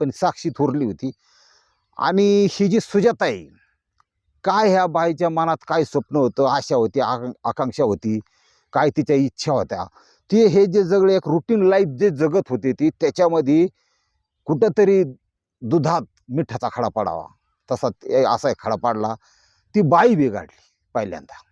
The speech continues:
ती सुजाता. ही बाई बिघडली, बाई बिघडली म्हणजे अशी बिघडली की तिने धरला पैशावाला, बाकी तुम्हाला सगळं माहीत आहे. पैशाला धरला, मग त्याच्यावर त-, ते बचत गट असतात दहा जणांच्या बायांचं, आणि ते मिटिंगला हे तिकडे तिकडे जातात बाया, त्याच्या नावाखाली त्याच्या बोलेरोमधून ती जायला लागली.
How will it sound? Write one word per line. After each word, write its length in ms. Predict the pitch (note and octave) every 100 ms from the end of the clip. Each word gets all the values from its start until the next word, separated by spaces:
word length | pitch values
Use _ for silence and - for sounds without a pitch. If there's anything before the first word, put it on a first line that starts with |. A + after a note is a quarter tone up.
| _ _ -
ती 60 | B2
सुजाता. 480 | - G#2+ - - - _ _ _ _ _ _ _ -
ही 240 | F#3+ A#3
बाई 300 | E3 F3 F#3+
बिघडली, 640 | F3 F#3 D3 B2 C#3+ F#3 G3 E3+ C3 F2
बाई 240 | B2 E3+
बिघडली 420 | D#3 D#3+ C3+ C#3
म्हणजे 220 | D3 D3
अशी 240 | D3 B2 E3
बिघडली 520 | E3+ D3+ A#2 B2+ D3+ -
की 60 |
तिने 360 | D#3 - E3 G3
धरला 320 | F#3 D3 C3
पैशावाला, 640 | B2 C#3+ G#2+ F#2 D#2+ - - _
बाकी 300 | G2 B2+ -
तुम्हाला 320 | A#2 C#3 A#2+
सगळं 300 | - G2+ G2 F#2+
माहीत 180 | F#2+ F2
आहे. 80 | - - _ _ _ _ -
पैशाला 460 | F3 - D#3+ D3+
धरला, 340 | D3 D3 C3+ C3+
मग 260 | D3 C#3+ B2+ _ _ _ _ -
त्याच्यावर 380 | C#3+ D3+ D3+
त-, 720 | C3+ D#3 C#3 C3 A#2+ G#2 G2+
ते 40 | D#3
बचत 220 | C#3+ -
गट 280 | D#3+ E3 F3
असतात 240 | F3 D3+
दहा 260 | B2+ E3 C#3
जणांच्या 320 | B2 C3 B2+
बायांचं, 420 | C3 C#3+ C#3+ A#2+
आणि 100 | C#3+ D3+
ते 60 |
मिटिंगला 360 | C#3+ C3+ D3+ D3+
हे 60 |
तिकडे 580 | E3+ D#3 D3 C3+ D3 C#3+
तिकडे 160 | D#3+ E3
जातात 220 | A#3 A3
बाया, 280 | F3 D3+ D3
त्याच्या 500 | _ _ - F3+ F#3+
नावाखाली 540 | F#3 F3 F3 - D#3
त्याच्या 340 | D#3 G3+ - A#3
बोलेरोमधून 640 | B3 B3+ A#3+ A3+ G3+ D#3
ती 120 | A2+
जायला 300 | A2+ G2+ F2+
लागली. 380 | E2+ E2 C#2+ _